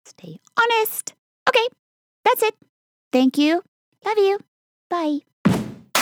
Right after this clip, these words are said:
Girl on Guy with Aisha Tyler. This is a great podcast. You need to check it out. She interviews Charlize Theron, and it will wow you,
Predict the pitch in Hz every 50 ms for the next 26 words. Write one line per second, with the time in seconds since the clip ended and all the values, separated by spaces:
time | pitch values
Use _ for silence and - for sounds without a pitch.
0 | - - - - - _ _ _ _ _ _ _ _ - 196 185 - - - -
1 | - - - - - _ _ _ _ _ _ _ _ _ _ _ _ _ _ _
2 | - 208 214 226 240 254 269 277 294 285 - - _ _ _ _ 185 185 185 185
3 | 185 196 208 202 - _ _ _ _ 185 160 151 143 135 143 - 190 190 - _
4 | _ _ - - 170 160 - _ - 147 _ _ - 170 156 151 156 - - -
5 | - - - 240 262 277 277 285 285 285 285 - - - - - - _ _ _
6 | _ 349 - 427 381 381 262 - - 220 208 208 208 202 196 196 - _ _ _
7 | _ _ _ _ - - - 180 170 - - - - - 180 - - - - -
8 | - - _ _ _ _ 175 160 175 170 170 - - 170 160 - - 175 - -
9 | - - - - - 185 208 240 247 247 254 247 240 240 220 - - - - -
10 | - - _ - - 214 202 185 180 185 190 196 190 - - - 170 165 175 185
11 | 185 208 233 254 269 269 269 269 262 233 190 180 175 - - - - - - 147
12 | 151 - - - - 185 180 170 147 127 -